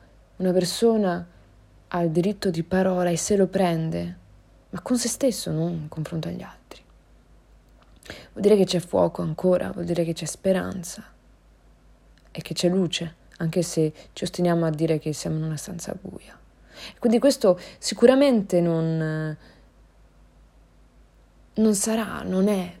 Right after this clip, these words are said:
un podcast, eh, allegro, spensierato.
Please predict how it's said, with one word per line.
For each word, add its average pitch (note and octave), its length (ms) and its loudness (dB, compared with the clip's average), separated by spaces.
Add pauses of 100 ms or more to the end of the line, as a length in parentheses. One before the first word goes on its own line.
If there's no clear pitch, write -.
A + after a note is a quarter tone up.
un F3 200 -2
podcast, E3+ 680 -2
eh, F3 720 -4 (560)
allegro, F3+ 640 2 (240)
spensierato. - 720 -12